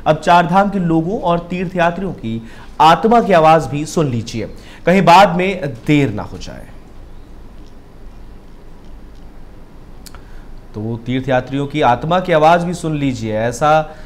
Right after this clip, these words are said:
कहा गया है। आपको बता दें कि चारधाम यात्रा तो शुरू हो गई है, लेकिन उसको लेकर जारी जो घमासान है, वो अभी भी थमा नहीं है। ई पास को लेकर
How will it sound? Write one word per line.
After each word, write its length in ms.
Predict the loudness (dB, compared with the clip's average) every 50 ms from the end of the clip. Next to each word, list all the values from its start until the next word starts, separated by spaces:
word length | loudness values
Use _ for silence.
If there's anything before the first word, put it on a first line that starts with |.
| -20 -12 -4
कहा 180 | -2 2 2 2
गया 200 | 4 4 4 4
है। 380 | 4 4 2 2 0 -2 -4 -2
आपको 260 | 0 -2 0 0 -2 -2
बता 260 | -2 2 2 2 2
दें 200 | 2 0 -4 -6
कि 460 | -8 -8 -8 -8 -6 -8 -8 -12 -16 -18 -20 -20 -20 -20 -16 -4 2
चारधाम 380 | 6 6 6 6 6 4 4
यात्रा 280 | 4 4 4 4 2 0
तो 120 | 2 0
शुरू 260 | -2 -4 -4 -2 -2
हो 100 | 0 0
गई 160 | 0 0 0 2
है, 160 | 2 2 0
लेकिन 220 | 0 -2 -2 -4
उसको 220 | -4 -4 -4 -4 -4
लेकर 260 | -4 0 0 -2 0
जारी 540 | 2 4 4 4 4 2 0 -4 -6 -6 -8
जो 180 | -6 -6 -6 -4
घमासान 480 | -2 2 2 2 2 4 2 2 4
है, 60 | 2
वो 120 | 0 0 0
अभी 160 | -2 -2 -2
भी 120 | -4 -6
थमा 320 | -6 -2 0 2 4 4 4
नहीं 240 | 4 0 -4 -6 -6
है। 200 | -4 -2 0 0
ई 100 | 0 2
पास 280 | 4 4 4 4 2
को 100 | 0 -2
लेकर 340 | -2 0 2 2 2 2 2